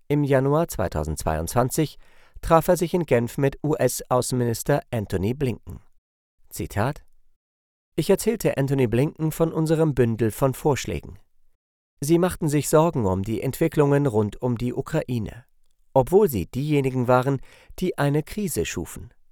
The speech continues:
Er sagte, nato käme nicht in Frage. Wir sollten jedoch irgendwie in Bezug auf unseren Vorschlag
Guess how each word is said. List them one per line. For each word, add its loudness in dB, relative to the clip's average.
Er 4
sagte, 0
nato 2
käme 0
nicht -2
in 0
Frage. -6
Wir 2
sollten 2
jedoch 4
irgendwie 2
in 0
Bezug -4
auf 0
unseren -2
Vorschlag 2